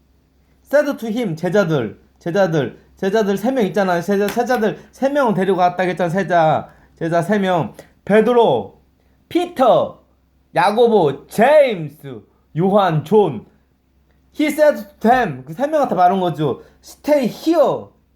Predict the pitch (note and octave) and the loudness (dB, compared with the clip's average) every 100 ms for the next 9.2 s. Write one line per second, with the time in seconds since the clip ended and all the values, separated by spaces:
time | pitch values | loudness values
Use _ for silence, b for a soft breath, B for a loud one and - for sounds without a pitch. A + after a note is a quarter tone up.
0 | _ _ _ _ _ _ _ _ D#3+ F#3 | _ _ _ _ _ _ _ _ -2 0
1 | G3+ G3 - C#4 - - F3 C4 - - | -2 -6 -10 -10 -12 -6 0 2 0 -4
2 | - D#3 G#2+ _ _ _ _ _ - - | -14 -16 -16 _ _ _ _ _ -12 -4
3 | C#4+ G#3+ - E4 F4 G#3+ C3+ - _ - | -2 -2 -2 2 4 2 0 -8 _ -6
4 | G3 G#3+ - - _ - D4+ A3 - D#3+ | -4 -4 -6 -16 _ -8 -4 -4 -6 0
5 | A#3+ B3 - - C#3 - _ b _ F3 | 0 0 -6 -10 -10 -12 _ b _ 0
6 | A3+ C4 G#3 A3 A3+ A3 A3 A#3+ G#3+ - | 2 2 2 2 0 -2 2 2 0 -4
7 | _ _ _ _ _ _ _ _ _ _ | _ _ _ _ _ _ _ _ _ _
8 | _ _ _ - D4+ C#4+ G3+ - F#3+ D3 | _ _ _ -2 4 4 4 -2 -2 -2
9 | G#2 - | -2 -8